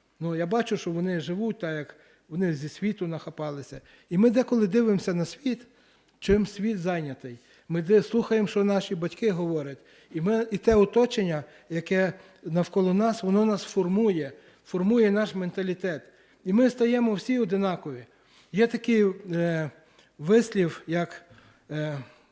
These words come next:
не знаю, по-російськи називається матричне мислення, матричне мишлення, або, е, колективне мислення. Знаєте, колективне. І ми всі по волі-неволі, по волі-неволі, ми, е, приєднуємося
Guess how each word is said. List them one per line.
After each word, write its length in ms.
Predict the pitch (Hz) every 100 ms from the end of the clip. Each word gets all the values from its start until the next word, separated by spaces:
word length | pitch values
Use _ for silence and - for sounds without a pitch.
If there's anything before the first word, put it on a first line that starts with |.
| _
не 140 | 147
знаю, 280 | - 180 170
по-російськи 640 | - 143 139 - 175 -
називається 460 | 160 147 160 147 156
матричне 640 | 165 175 156 151 - 151
мислення, 560 | 151 180 - 151 143 151
матричне 580 | 160 165 160 147 160
мишлення, 680 | 151 139 - 170 165 147 143 _ _ - _ _ _
або, 420 | 147 151 156 143 - - _ -
е, 460 | 139 143 139 135 123 -
колективне 680 | 165 156 - 196 196 180
мислення. 580 | 156 156 135 147 139 131 131 _ _ _
Знаєте, 420 | 143 180 190 156 127 -
колективне. 640 | - 165 160 185 165 139 123 _ _ -
І 100 | 160
ми 140 | 226
всі 420 | 226 262 254 202 - 147 -
по 120 | 180
волі-неволі, 880 | 185 247 247 226 196 196 175 135 123 _ _ _
по 120 | -
волі-неволі, 680 | 170 214 220 208 180 165 143 - _ _
ми, 360 | 165 185 185 147 - - -
е, 140 | 160 156
приєднуємося 800 | 170 180 220 226 220 196 196